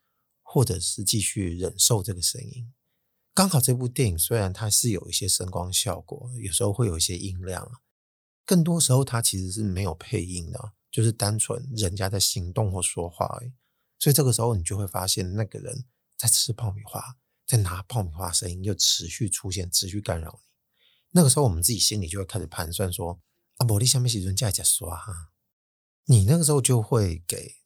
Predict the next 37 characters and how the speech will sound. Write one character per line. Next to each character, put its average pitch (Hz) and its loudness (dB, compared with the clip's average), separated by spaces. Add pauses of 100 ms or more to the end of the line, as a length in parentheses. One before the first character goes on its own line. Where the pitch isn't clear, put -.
(160)
自 - 4
己 - -4 (480)
设 110 2
一 101 0
个 95 -6
期 - 0
待 104 0
值， - -6 (400)
说 135 4
也 127 6
许 151 0
前 113 2
面 127 2
十 110 2
几 98 -4
分 101 -2
钟 104 -4
就 101 -8
吃 - -2
完 - -4
了， - -16 (500)
因 143 6
为 143 4
他 131 -6
吃 - 0
的 90 -6
这 120 4
个 104 -4 (240)
频 92 -2
率 110 2
哦， - -16 (520)
应 113 6
该 113 -2
不 101 -6
算 98 2
太 87 -6
慢。 95 -6